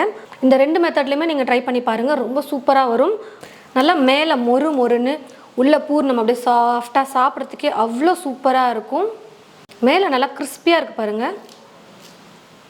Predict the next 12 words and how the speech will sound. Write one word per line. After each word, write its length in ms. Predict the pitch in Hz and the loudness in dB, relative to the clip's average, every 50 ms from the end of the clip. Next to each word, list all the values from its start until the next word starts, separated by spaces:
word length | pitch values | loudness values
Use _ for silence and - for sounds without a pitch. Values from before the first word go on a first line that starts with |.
| - - - - - - - - - - - - - 254 | -20 -20 -20 -20 -20 -20 -20 -20 -20 -20 -12 -4 0 2
நீங்களே 240 | 285 302 311 339 403 370 | 2 4 4 2 2 2
இது 80 | 294 277 285 285 | 0 0 2 2
போல 240 | 277 277 277 262 | 2 2 2 0
உங்களுடைய 320 | 262 269 277 277 269 269 254 262 | -2 0 0 0 0 0 -2 -4
வீட்ல 280 | 269 262 262 254 262 277 | -4 -4 -2 -2 -2 -2
சுயம் 560 | 285 277 - - - 330 320 320 339 349 - | -4 -6 -14 -8 -2 0 2 2 2 0 0
ட்ரை 120 | 302 269 294 285 | 2 0 0 0
பண்ணி 140 | 320 294 277 - 262 | -2 -4 -4 -2 -2
பார்த்துட்டு 280 | 247 247 254 247 294 269 | -4 -4 -4 -4 -2 -2
எப்படி 180 | 254 254 277 349 | -2 0 0 0
இருக்குன்னு 280 | 339 254 302 311 294 269 | 0 0 -4 -6 -4 -2
சொல்லிட்டு 240 | 285 247 240 233 320 | 0 0 0 0 0